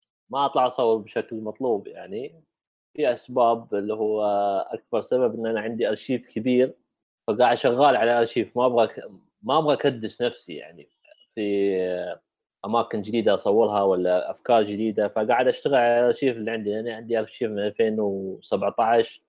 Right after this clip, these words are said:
ألفين وثمنتاش، هذا كله ما اشتغلت فيه. فقاعد أشتغل عليه. لكن هو المشروع اللي أنا، يعني، قاعد أنشر منه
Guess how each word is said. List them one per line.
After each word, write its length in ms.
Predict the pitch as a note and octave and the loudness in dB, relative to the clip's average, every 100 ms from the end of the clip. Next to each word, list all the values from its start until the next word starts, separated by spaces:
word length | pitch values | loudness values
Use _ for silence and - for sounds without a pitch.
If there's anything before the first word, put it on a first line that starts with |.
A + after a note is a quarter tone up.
| _ _ _ _ - | _ _ _ _ -8
ألفين 320 | F#2+ A2+ A2 | -2 0 2
وثمنتاش، 680 | G#2+ G2+ G2+ G2 G#2+ A#2 - | 2 0 -2 2 2 2 2
هذا 100 | G2+ | -2
كله 280 | - A#2 G2+ | 0 0 0
ما 100 | G2 | -2
اشتغلت 440 | - G2 F#2 F2+ | -8 -4 -4 -4
فيه. 300 | - G#2+ B2+ - _ _ _ - | -4 -2 -2 -8 _ _ _ -2
فقاعد 200 | C3+ C3 | 2 4
أشتغل 340 | A#2+ - A#2+ | 2 4 6
عليه. 360 | A2 G#2+ F#2+ - _ _ _ | 6 6 4 0 _ _ _
لكن 260 | B2 C3 E3 | 0 2 4
هو 220 | E3 E3 | 6 6
المشروع 640 | D#3 D3 D3 D3 - D#3+ | 6 4 2 0 4 4
اللي 260 | C#3 C3+ C3+ | 4 2 0
أنا، 460 | C#3+ C#3+ C3 B2+ - _ _ F2+ | -2 -2 -4 -4 -8 _ _ _
يعني، 640 | F#2+ G2+ F#2+ G2 F#2+ G2+ | -14 -10 -8 -8 -10 -6
قاعد 220 | G#2 A2 - | -2 -2 -2
أنشر 400 | C3+ C3 C3 A#2 | -6 -4 -2 -2
منه 460 | C3 B2 C3 C#3 | -2 -2 -2 -2